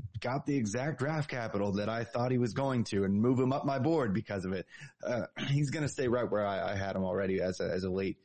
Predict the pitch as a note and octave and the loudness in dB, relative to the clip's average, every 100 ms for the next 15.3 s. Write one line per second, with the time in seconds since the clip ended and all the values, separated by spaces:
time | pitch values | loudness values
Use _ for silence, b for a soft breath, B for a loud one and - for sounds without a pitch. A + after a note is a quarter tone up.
0 | B B B - - G2+ F#2+ - - B | B B B -16 -4 -2 0 -4 -10 B
1 | B B - F#2+ F2 G#2 F#2+ - - - | B B -2 -2 0 0 -2 -6 -12 -6
2 | F#2+ F2 F2 _ - - E3+ F#3 F#3 E3 | -2 -2 -4 _ -14 -4 -2 2 4 4
3 | D3+ D3 C3+ C3+ C3 A2 B2+ B2 A#2+ A#2+ | 2 0 0 0 -2 -2 -2 0 0 0
4 | A#2 A2+ A2+ A2 A2 A2 - - b b | 0 0 0 -2 -2 -4 -6 -12 b b
5 | b b - A2 G#2 G#2+ A#2 A2 A2 G#2 | b b -4 -2 0 0 0 2 0 -2
6 | G#2 G#2 G#2 G#2 G2+ G#2 G2 - G2+ G2 | -6 -4 -2 0 0 0 -4 -6 -4 -2
7 | F#2+ F#2+ G2 - F#2 - G2+ G2+ D#2 G2 | 0 -2 -4 -6 -6 -2 0 2 2 0
8 | G2+ G2 G2 G2 E2+ G2 F#2+ F#2 F#2+ G2+ | 0 -2 -2 0 0 0 0 0 0 -2
9 | B B B B - A2+ G#2+ G#2+ G#2+ F#2+ | B B B B -4 0 0 2 2 0
10 | - G2+ G2 F#2+ E2+ F2 F#2 G2 F#2+ F#2 | 0 0 2 2 2 -2 2 2 4 2
11 | F2+ F2+ - G2+ G2 G2 G2+ G2 F#2+ F#2 | 0 -4 -4 -2 -2 -2 0 2 0 0
12 | F#2+ F#2+ F#2 - B B B - F#2 F2+ | 0 2 0 -2 B B B -6 -2 0
13 | F#2 F#2+ F#2 F#2+ F#2 F2+ - - - - | -2 -2 -2 0 0 0 -4 -16 -18 -4
14 | F#2 C3+ A#2+ A#2 A2 G#2 G#2+ G2+ A#2+ C3 | 0 2 2 0 0 -2 0 2 2 0
15 | - G2 G#2 | 0 0 0